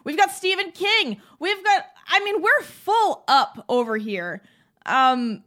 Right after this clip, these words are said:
please, s-, please, please tell me about magic in other parts of the, this country, other parts of this continent,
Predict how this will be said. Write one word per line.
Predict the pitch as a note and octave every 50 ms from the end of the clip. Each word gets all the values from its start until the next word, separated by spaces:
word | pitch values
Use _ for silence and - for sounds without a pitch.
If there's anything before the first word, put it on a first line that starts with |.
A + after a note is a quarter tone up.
| _ _
please, | - - - F4 G4 G4+ G#4+ A4 A4+ A#4+ A#4+ A4+ - - - -
s-, | - - - - _ _ _
please, | - - D#4 F4+ G#4 G#4+ G4+ D4 B3 A3 G#3 G#3 G3+ G#3 - _ _ _ _ _ _ _ _ _ _ _ _ _
please | - - F4+ G4 G#4 A4+ A#4
tell | - - - E4+ F#4+
me | F#4 F4+
about | D#4+ D4 E4 D#4 D4 D4
magic | D4+ D4 D4 D4 E4 -
in | - A#3+ - -
other | - C#4 D#4 D4+ F#4+ G4
parts | G4 - G#4 F#4 G4 F#4+ -
of | G4+ D4+ C#4
the, | A#3 A#3 A#3 A#3
this | - C4+ G#4+ A#4+ -
country, | - D#4+ E4 F4+ - D#4 C#4+ C#4
other | - D4 F4 F#4+
parts | E4 F#4+ E4+ E4+
of | E4
this | B3 B3+ -
continent, | - - D#4+ E4 D#4 C4+ C#4 C4 G#3+